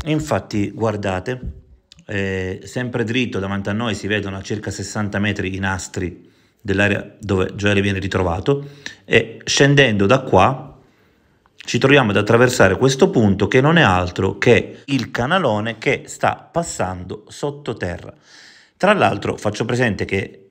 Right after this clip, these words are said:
i consulenti vanno a cercare tracce in questo periodo, le tracce potrebbero appunto essere tutte nel canalone, il canalone d'inverno è pieno d'acqua, quindi le tracce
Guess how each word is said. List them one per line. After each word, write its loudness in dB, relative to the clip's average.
i -6
consulenti 0
vanno 0
a -4
cercare 0
tracce 0
in -10
questo -2
periodo, -2
le 2
tracce 2
potrebbero 0
appunto -2
essere -2
tutte 0
nel -4
canalone, 2
il -2
canalone 2
d'inverno 2
è 2
pieno 0
d'acqua, -4
quindi 2
le 2
tracce 0